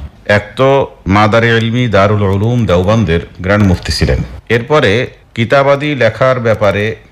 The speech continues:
ইত্যাদি, বিশেষ করে মারিফুল কোরআন, আরব আজম, আরব অনারব, সব জায়গায় গ্রহণযোগ্য। এমনকি বিষয়টা খেয়াল করলে দেখা যায় যে আট খণ্ডের যে মারিফুল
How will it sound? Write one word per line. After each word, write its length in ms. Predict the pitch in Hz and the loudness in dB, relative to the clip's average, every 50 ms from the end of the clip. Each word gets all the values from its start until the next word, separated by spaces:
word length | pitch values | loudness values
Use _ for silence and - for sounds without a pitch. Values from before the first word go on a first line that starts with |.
| _ _ - | _ _ -8
ইত্যাদি, 520 | 117 110 113 - 120 110 101 95 104 104 104 90 - _ - _ - 98 | -8 -8 -4 -2 0 0 0 0 -4 -6 -8 -10 -14 _ -18 _ -4 -4
বিশেষ 260 | 110 - - 175 170 - - | -2 0 0 -2 -2 -2 -2
করে 200 | - 156 147 151 143 123 117 | -2 0 0 0 0 2 2
মারিফুল 480 | 107 113 127 127 131 123 - 135 120 110 - | 2 2 2 2 0 -2 -4 -6 -8 -6 -4
কোরআন, 380 | 101 - - - 92 87 78 65 58 - - - - - _ 92 101 | -4 -4 -2 0 0 -2 -2 -2 -6 -10 -14 -18 -20 -10 _ -2 0
আরব 240 | 110 117 131 135 120 104 | 2 2 2 2 2 2
আজম, 260 | 95 92 82 80 - - - - - - - - | 2 2 0 -2 -2 -4 -6 -8 -12 -16 -10 -4
আরব 320 | 87 101 107 120 127 120 110 104 | -4 -2 0 0 0 0 0 0
অনারব, 300 | 101 104 101 90 82 76 - - - _ _ - - | 2 0 0 0 -2 -6 -8 -16 -20 _ _ -16 -6
সব 160 | - 180 190 170 135 | -2 -2 -2 -2 0
জায়গায় 280 | 113 127 98 98 95 87 80 | -2 0 2 2 2 2 2
গ্রহণযোগ্য। 520 | 87 82 - 82 78 67 73 67 65 62 58 60 - - - - - - | 2 2 2 2 2 0 0 -2 -2 -4 -6 -8 -8 -12 -18 -20 -10 -4
এমনকি 460 | 87 98 117 131 143 139 135 - 143 143 131 117 | 0 0 2 2 2 0 0 0 0 0 0 0
বিষয়টা 360 | 104 - 127 120 107 123 120 117 107 - - - | 0 2 0 2 2 2 2 2 2 0 -4 -4
খেয়াল 220 | - 104 101 101 107 | -2 0 0 0 0
করলে 260 | - 107 107 104 107 | -2 -2 0 0 0
দেখা 260 | 87 87 87 - 104 90 87 | 0 0 0 0 0 2 2
যায় 160 | 82 87 90 - - - _ - 85 - | 0 0 -2 -4 -10 -14 _ -6 -2 0
যে 120 | 90 87 82 85 85 101 - - - - 90 - - - 90 101 | 2 4 4 4 2 0 -4 -6 -8 -8 -8 -6 -4 0 2 2
আট 120 | 107 110 - - | 2 0 -2 -4
খণ্ডের 400 | - - 120 123 123 113 120 117 107 101 | -2 0 2 2 2 2 2 0 0 0
যে 160 | 95 104 95 95 101 98 | 0 0 0 0 2 2
মারিফুল 400 | 98 90 90 95 104 85 104 87 | 2 2 2 2 2 0 0 -2